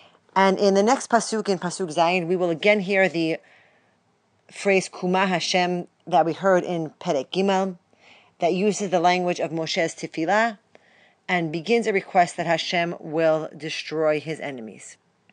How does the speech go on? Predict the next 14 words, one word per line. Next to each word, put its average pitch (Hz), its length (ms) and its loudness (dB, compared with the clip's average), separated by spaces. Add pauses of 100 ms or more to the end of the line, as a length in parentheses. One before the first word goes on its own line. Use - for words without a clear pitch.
(880)
Pasuk 185 340 -8
Zayin. 139 380 -4 (880)
"Kuma 202 500 4
Adonai 175 580 2
be'apecha, 160 840 2 (1500)
hinase 190 580 2
ba'avrot 165 520 4
tzorerai." 147 680 0 (920)
Rise 196 380 2
up, 220 140 2
Hashem, 175 340 -2
in 170 100 -4
your 156 120 -4
anger. 170 440 -2